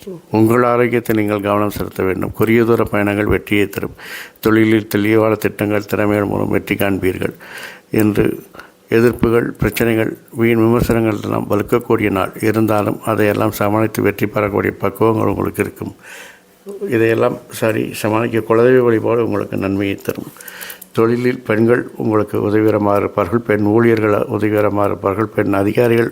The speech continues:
உதவிகரமாக இருப்பார்கள். ஆளுமைத்தன்மை, நிர்வாகத்தன்மையால் லாப வருமானங்கள் அதிகரிக்கும். புதிய நபர்கள் அறிமுகத்தால் உங்களுக்கு அனுகூலங்கள், ஆதாயங்கள் உண்டாகும். நண்பர்கள், செல்வ-, சகோதரருடைய செல்வாக்கு உங்களுக்கு ஆறுதலாகவும் ஆதாயமாகவும் இருக்கும். தொழிலில்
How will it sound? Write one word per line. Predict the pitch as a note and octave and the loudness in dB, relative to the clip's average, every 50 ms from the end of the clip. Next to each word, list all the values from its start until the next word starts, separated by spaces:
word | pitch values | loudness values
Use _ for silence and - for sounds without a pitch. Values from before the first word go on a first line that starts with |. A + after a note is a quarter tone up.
| - B2+ | -4 -4
உதவிகரமாக | B2+ A#2+ A#2+ - - A2+ G#2+ A2 G#2+ G#2+ G#2 G#2 G2+ G2+ F#2+ F#2 F#2 | -4 -4 -6 -6 -4 -2 0 2 2 2 0 0 -2 -2 -2 0 -2
இருப்பார்கள். | F#2 F#2+ F#2+ - - F#2+ F#2 F2+ F2+ F#2 - - - - - - - - - - - - - - - - - - - - _ _ _ _ _ _ - - - | -4 -4 -6 -6 -4 -4 -4 -4 -6 -8 -10 -16 -20 -20 -18 -18 -18 -16 -18 -18 -18 -18 -18 -18 -18 -18 -18 -18 -20 -20 _ _ _ _ _ _ -20 -6 -2
ஆளுமைத்தன்மை, | G#2 A2+ A#2 A2+ A#2+ A#2 A#2 - A2+ G#2+ A2 A2 | 0 0 2 2 0 -2 0 -2 -2 0 0 0
நிர்வாகத்தன்மையால் | G#2+ G#2+ G#2+ A2 A2+ A#2 A#2 G#2+ A2+ G#2+ G#2 A2+ A2+ A2 G#2+ | 0 0 0 0 2 0 0 0 0 -2 0 0 0 0 0
லாப | G#2 G#2+ A2 G#2+ | 0 0 0 2
வருமானங்கள் | G#2+ A2 G#2+ G#2 G#2+ G#2+ G#2 G#2 G2+ G2+ G2+ | 2 0 0 2 0 0 0 0 0 0 0
அதிகரிக்கும். | G2 G#2 G#2+ G2+ G#2 G2+ - B2 B2 A#2+ - | 0 -2 -2 -2 -4 -4 -4 -4 -4 -4 -2
புதிய | - A2 G#2 A2 G#2+ | -2 0 2 2 2
நபர்கள் | A2 A2 G2+ G#2 G2+ G2+ | 2 2 2 2 2 2
அறிமுகத்தால் | G2 G2+ G#2 G#2 G#2 G#2 G2+ G2 - - G2 G2 | 2 2 0 0 0 0 -2 -4 -4 -4 -2 -2
உங்களுக்கு | G2 F#2+ F#2+ G2 G2 F#2+ - - | -2 -2 0 -2 -2 -2 -2 -4
அனுகூலங்கள், | G2 F#2 F#2+ G2 G#2+ G#2 G#2 G2+ G2+ G2+ G2+ G2 | -2 -2 -2 -2 0 0 2 0 0 0 0 0
ஆதாயங்கள் | F#2+ G2 G2+ G2 G2+ G#2 G#2 F#2+ F#2+ F#2+ F#2+ F#2+ | 2 2 0 2 2 0 0 0 -2 -2 -2 -2
உண்டாகும். | F#2+ F#2 F#2+ F#2+ G#2+ B2+ - - - - - - - - _ _ | 0 -2 -2 -2 -4 -6 -8 -10 -14 -14 -14 -14 -16 -18 _ _
நண்பர்கள், | G#2+ G#2 G#2 G#2+ A2 A2+ G#2+ G#2 G#2+ | -2 0 0 2 2 0 0 -2 -4
செல்வ-, | G#2 - - G2+ G#2 G#2 G#2+ A#2 A2 G#2+ G2+ - - | -4 -2 -2 -2 -2 -2 -2 -2 -2 -2 -2 -4 -2
சகோதரருடைய | A2 G#2+ G#2+ G#2+ G#2 G#2+ G2+ G2+ | 0 2 2 2 2 0 0 0
செல்வாக்கு | F#2+ - G2+ G#2 G#2 A2 G#2+ G#2 - A2+ | 0 0 0 2 2 2 0 0 0 0
உங்களுக்கு | G#2+ G2+ G2 F#2+ F#2 - - F#2 | 2 2 2 0 0 -2 -2 0
ஆறுதலாகவும் | G2 G#2 G#2 G2+ G2+ G2+ G2 G2 F#2 F#2+ G#2 - - | 0 2 2 2 2 2 2 0 0 -2 -4 -2 0
ஆதாயமாகவும் | - G#2 G2+ G2 G2 F#2+ F#2+ F#2+ F#2+ F2+ - G2+ G2 G2 - F2 | 0 0 2 2 2 0 0 0 -2 -2 -2 -2 -4 -2 -2 -4
இருக்கும். | F2+ - - - - - - - - - _ - - - - - - - - - - - - - - - - - - - - - - - - - - - - - - - - | -4 -4 -6 -8 -10 -12 -12 -14 -20 -20 _ -20 -20 -20 -20 -20 -20 -18 -20 -20 -20 -20 -20 -20 -20 -20 -20 -20 -20 -20 -20 -20 -20 -20 -20 -20 -20 -20 -20 -20 -20 -20 -4
தொழிலில் | - - A2 G#2+ A2+ A2+ A2+ A#2 A2+ - - - | 0 0 2 4 4 4 4 2 0 -2 -6 -12